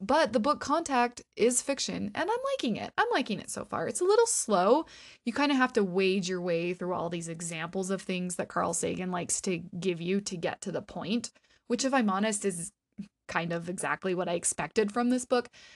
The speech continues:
However, I will say that it's not scientifically complicated to understand. I really thought I was going to, like, be confused by technical jargon and such,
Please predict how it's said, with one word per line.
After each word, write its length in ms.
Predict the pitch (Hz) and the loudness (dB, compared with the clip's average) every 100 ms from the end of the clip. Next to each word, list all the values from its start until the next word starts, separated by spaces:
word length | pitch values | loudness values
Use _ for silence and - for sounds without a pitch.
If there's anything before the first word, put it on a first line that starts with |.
| - | 2
However, 340 | 269 330 349 | 8 8 8
I 140 | - 262 | 6 4
will 280 | 240 262 330 | 8 8 8
say 300 | - 185 220 | 0 0 2
that 200 | - - | 2 0
it's 240 | 202 - | -2 0
not 380 | 190 185 196 - _ _ | 0 2 0 -2 _ _
scientifically 1080 | - - 208 190 190 180 175 165 165 170 160 | -2 0 0 0 0 -2 -2 -2 -2 -2 -2
complicated 800 | - - 165 156 - 147 131 143 | -6 -6 -4 -6 -6 -6 -6 -6
to 160 | - - | -6 -6
understand. 640 | 151 143 - - - - - - - _ - | -4 -4 -6 -8 -10 -14 -16 -20 -20 _ 2
I 100 | 233 | 4
really 280 | 240 269 | 8 6
thought 220 | 262 233 - | 8 6 8
I 100 | 208 | 4
was 140 | 202 | 2
going 280 | 202 202 190 | 0 -2 -2
to, 420 | - 185 175 165 | -2 -2 -2 -2
like, 300 | 123 170 - - _ _ _ _ | -4 -4 -6 -16 _ _ _ _
be 140 | - 208 | -4 -2
confused 680 | 208 202 202 180 180 170 - | 2 2 2 2 2 0 -4
by 200 | 156 170 | -4 -4
technical 520 | - - 180 180 190 | -8 -8 -10 -6 -6
jargon 680 | 180 165 180 175 190 208 226 | -4 -2 -2 -2 2 4 2
and 200 | - 233 | 2 0
such, 300 | 233 240 - | 2 2 0